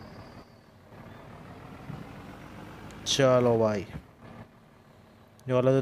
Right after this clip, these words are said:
तुरंत कर सकता हूँ मैं Full speed में। चलो भाई, हमारे truck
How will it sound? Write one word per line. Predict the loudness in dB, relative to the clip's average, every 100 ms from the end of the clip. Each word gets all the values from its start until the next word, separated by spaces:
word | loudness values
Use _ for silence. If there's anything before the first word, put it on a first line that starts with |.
| 2
तुरंत | 2 4 4
कर | 2 2
सकता | -4 -4 -2
हूँ |
मैं | -2 -4 -10 -20 -20 -20 -20 -20 -20 -20 -20 -20 -20 -20 -20 -18 -18 -18 -18 -18 -4
Full | 2 2
speed | 2 2 2 2
में। | -2 -6 -16 -20 -20 -20 -20 -18 -18 -18 -18 -18 -12 0
चलो | 4 6 6
भाई, | 6 6
हमारे | 4 4 2
truck | 2 2 0 -8